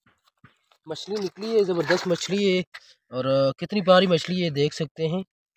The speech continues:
आप लोगों को नज़र आ रही होगी। तो हम यहाँ पे इतना ज़बरदस्त जाल फेंकने का तरीका भी आप लोगों को सिखाया और, अ, मछली भी पकड़ी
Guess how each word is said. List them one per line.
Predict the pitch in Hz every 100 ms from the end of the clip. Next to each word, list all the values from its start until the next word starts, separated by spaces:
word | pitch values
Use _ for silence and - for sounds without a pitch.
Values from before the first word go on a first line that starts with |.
| -
आप | 160 175
लोगों | 165 180
को | 190
नज़र | 151 170
आ | 151 156
रही | 190
होगी। | 175 175 226 _ _ _ _ _ _
तो | 214 220 226 -
हम | 185 247
यहाँ | 247 220 220
पे | 240
इतना | 233 - 220 240 226
ज़बरदस्त | 180 165 196 156
जाल | 156 165
फेंकने | - 170 165 196
का | 190
तरीका | - 135 -
भी | 190 190
आप | -
लोगों | 147 165
को | 160
सिखाया | 165 - 143 139 139 _ _ _ _ 147
और, | 156
अ, | 151 - 165 139 139
मछली | 165 - 277
भी | 294
पकड़ी | 214 214 214